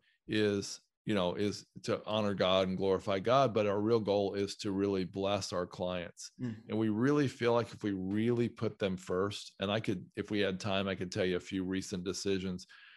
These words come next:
Speaker 1: where we really disadvantaged ourselves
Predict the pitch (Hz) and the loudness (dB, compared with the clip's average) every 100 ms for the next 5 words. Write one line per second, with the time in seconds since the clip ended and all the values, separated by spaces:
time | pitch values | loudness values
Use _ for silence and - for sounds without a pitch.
0 | - 110 113 107 101 101 123 131 107 104 | -8 0 2 4 4 4 4 4 2 2
1 | 104 - 104 85 90 95 98 - 98 92 | 0 0 -4 -4 -4 -2 -6 -2 -2 0
2 | - 95 87 107 - | -2 -2 0 -2 -4